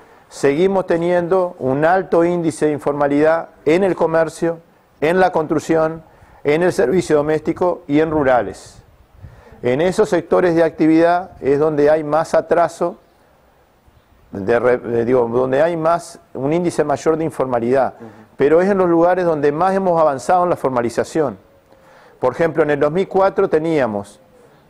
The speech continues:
Speaker 1: solamente un treinta por ciento de todas las domésticas que trabajan registrada la Seguridad Social. A-, hoy, y en víspera del Día de las Trabajadoras Domésticas, te digo que es al revés.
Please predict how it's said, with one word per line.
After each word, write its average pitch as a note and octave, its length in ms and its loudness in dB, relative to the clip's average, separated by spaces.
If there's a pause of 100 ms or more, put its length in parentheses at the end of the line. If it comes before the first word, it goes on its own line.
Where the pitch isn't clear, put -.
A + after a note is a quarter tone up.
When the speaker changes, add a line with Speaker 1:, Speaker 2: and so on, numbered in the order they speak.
(240)
Speaker 1:
solamente G#3+ 680 0
un E3 180 -2
treinta A3+ 480 0
por D3 160 -2
ciento F#3+ 420 0
de C#3 100 4
todas F#3 200 0
las E3+ 80 0
domésticas D#3 480 0
que C3+ 120 0
trabajan D3+ 640 0 (480)
registrada D#3 540 2
la D3+ 100 0
Seguridad C#3 340 2
Social. A#2 440 -4 (580)
A-, - 240 0
hoy, G#3 360 2 (560)
y A#2+ 260 0
en B2 260 0
víspera E3 480 2
del C3 240 -2
Día D3 560 0 (600)
de C3 200 0
las B2+ 160 2
Trabajadoras C#3+ 480 2
Domésticas, D#3+ 540 0
te D3 120 2
digo D#3+ 300 2
que E3 100 -2
es D3+ 60 2
al D3+ 100 2
revés. C#3 540 0